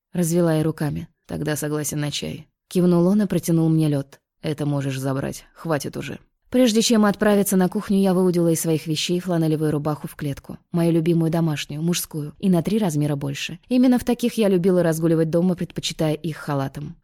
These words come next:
«Можете надеть её», — положила рубаху рядом с Громовым. «А ваш пуловер я выстираю и верну завтра». Спорить на этот раз он не стал, и когда я вернулась с кухни, с небольшим подносом сидел в моей рубахе.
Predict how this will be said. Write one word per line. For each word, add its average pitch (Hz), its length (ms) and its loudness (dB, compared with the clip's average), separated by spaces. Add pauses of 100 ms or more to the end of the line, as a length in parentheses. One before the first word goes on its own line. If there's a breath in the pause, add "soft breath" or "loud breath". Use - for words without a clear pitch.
(180)
«Можете 247 360 2
надеть 226 320 2
её», — 185 280 0 (380)
положила 175 420 2
рубаху 175 360 0
рядом 165 280 2
с 156 40 0
Громовым. 147 480 -2 (140)
«А 220 160 0
ваш 220 180 2
пуловер 208 340 0
я 196 160 2
выстираю 190 440 0
и 175 40 0
верну 185 260 2
завтра». 175 460 -4 (160)
Спорить 202 440 2
на 185 100 4
этот 185 180 4
раз 180 220 2
он 175 100 4
не 170 120 4
стал, - 320 -6 (160)
и 185 100 -4
когда 175 240 2
я 175 60 6
вернулась 175 400 4
с - 60 -6
кухни, 196 280 0
с 180 100 -2
небольшим 175 440 2
подносом 175 500 0
сидел 170 300 0
в 170 40 2
моей 160 200 2
рубахе. 147 480 -4